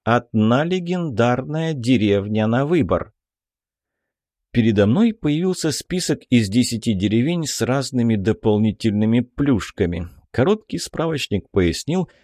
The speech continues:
что редкие деревни имеют площадь территории в два раза больше, чем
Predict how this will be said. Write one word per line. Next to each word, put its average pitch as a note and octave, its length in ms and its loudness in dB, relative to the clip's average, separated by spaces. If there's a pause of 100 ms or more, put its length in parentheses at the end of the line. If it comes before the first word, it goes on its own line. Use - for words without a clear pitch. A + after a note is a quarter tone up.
(120)
что - 260 -2
редкие F3 500 -2
деревни B2+ 680 -2
имеют B2 400 0
площадь C#3 680 -2
территории A2+ 680 0
в F#2+ 140 0
два G#2+ 320 0
раза F#2+ 280 0
больше, A2+ 480 0
чем A2+ 360 -2